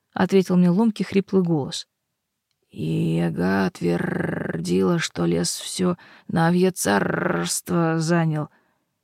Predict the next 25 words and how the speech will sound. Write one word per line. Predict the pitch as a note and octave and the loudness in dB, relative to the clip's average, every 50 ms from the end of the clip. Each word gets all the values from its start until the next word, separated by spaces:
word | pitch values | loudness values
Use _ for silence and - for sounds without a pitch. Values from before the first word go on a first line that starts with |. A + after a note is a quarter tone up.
| _ _ _ _ _ - | _ _ _ _ _ -8
а | - - C#3 | -4 -2 0
ему | D#3+ E3 E3+ E3+ E3+ F3+ F3+ | 0 2 2 2 4 4 2
все | E3+ - - - - F3+ F3 E3+ E3+ | 2 0 -2 -2 0 0 0 2 2
места | E3 F3+ F#3+ F#3 D#3+ - - - G3 | 2 4 2 2 2 -2 -4 -6 -8
мало». | D#3+ - - - - - - - _ _ _ _ _ _ _ _ _ _ _ _ _ _ - | -8 -6 -8 -10 -10 -14 -16 -20 _ _ _ _ _ _ _ _ _ _ _ _ _ _ -2
Я | - F3+ G3+ G#3+ | 2 4 4 6
медленно | B3+ C#4 C#4 B3 B3 A#3+ A#3 A3+ | 6 6 6 6 6 6 6 6
обернулась, | G#3 F#3 G3+ G3+ A#3 C4 C#4+ D4 D4 C#4+ C4 - - - | 6 6 6 4 4 4 4 4 4 4 4 2 -2 -2
боясь | - D#3+ F#3 F#3+ F#3+ G3 G#3+ A3+ G#3 - | 0 2 4 4 4 4 2 2 0 -2
поверить | - - F3+ F3 F3 F3 F3 F3 - | 2 4 6 6 8 6 6 4 0
своим | - - E3+ E3 E3+ E3+ | 0 0 4 6 6 6
глазам. | D#3+ E3+ E3 D#3 - D3+ D3+ - G3 _ _ _ _ _ _ _ _ _ _ _ - | 6 4 0 0 -2 -4 -4 -6 -10 _ _ _ _ _ _ _ _ _ _ _ 2
На | F#3 F#3 G3 | 4 6 6
земле | F#3 G#3 A#3 B3+ C#4+ E4+ E4+ | 6 6 4 4 6 4 4
сидел | - C4 A#3 A3 A#3+ A#3+ A3 | 4 4 4 4 6 6 4
вытянутый | G#3 A#3+ C#4 C#4+ - - A3 G#3+ G#3 F#3+ G3 | 6 6 6 4 6 6 6 6 6 6 6
нескладный | F#3+ F#3 F#3 F3+ - - G3+ G3+ F#3+ E3+ F3 E3+ | 6 6 6 4 2 0 2 2 4 4 2 2
подросток, | - E3+ E3+ F3 A3 C4 C#4+ C4 - - A#3 G#3 - _ _ _ _ _ | 2 0 2 4 4 4 4 2 4 0 0 0 0 _ _ _ _ _
укутанный | - A3 G#3 - A#3+ C#4 C#4+ - C4+ B3 A#3 A3 | 0 0 0 2 2 2 4 4 4 4 6 6
в | G3+ G3 | 6 6
одежду | F#3+ F3+ F#3 G#3+ A3 G3+ F#3+ G3+ | 4 4 4 2 2 4 4 4
из | G3 F#3 - | 4 4 2
серых | - - G#3 A3 A3+ A3+ G#3+ - - | 0 2 2 4 4 2 0 0 0
волчьих | F3 F#3 G3+ G3+ - - - G3 - - | 2 4 4 4 2 2 -2 0 0 0
шкур. | - - - G3 G3 F3 E3+ F3 | -4 -2 2 2 2 2 2 0